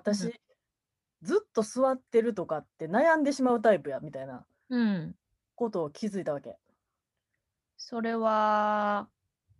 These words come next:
Speaker 1: 体の方が苦しくなっちゃう。心の方が苦しくなっちゃう。
Speaker 2: なんかね、気がね、
Speaker 1: うん。
Speaker 2: 余計なことを考える。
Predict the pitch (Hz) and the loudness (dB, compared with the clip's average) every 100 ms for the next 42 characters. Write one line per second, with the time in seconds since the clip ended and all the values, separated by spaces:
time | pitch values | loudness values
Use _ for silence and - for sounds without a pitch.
0 | _ _ _ _ _ - - 262 254 247 | _ _ _ _ _ -8 0 2 4 4
1 | 247 262 262 254 294 311 - 185 175 - | 2 2 2 4 2 0 -4 -4 -4 -8
2 | 151 98 - - - _ _ _ _ _ | -12 -12 -12 -14 -16 _ _ _ _ _
3 | - 262 262 262 262 254 254 247 233 233 | -4 -4 2 2 4 2 0 0 -2 2
4 | 277 - - _ _ _ _ - 190 175 | 2 2 -4 _ _ _ _ -6 -4 -4
5 | - 156 - - _ _ _ _ 240 330 | -8 -14 -16 -20 _ _ _ _ 0 2
6 | 440 480 - 180 165 - 370 370 359 320 | 2 0 2 2 -2 -4 0 2 2 2
7 | 302 190 - _ _ - 190 170 156 151 | 0 0 -4 _ _ -8 -4 -4 -6 -10
8 | 185 269 294 359 427 415 214 190 170 220 | -4 -2 0 2 4 4 2 -2 -4 -4
9 | 220 214 196 185 185 180 - | -2 0 2 2 2 -2 -6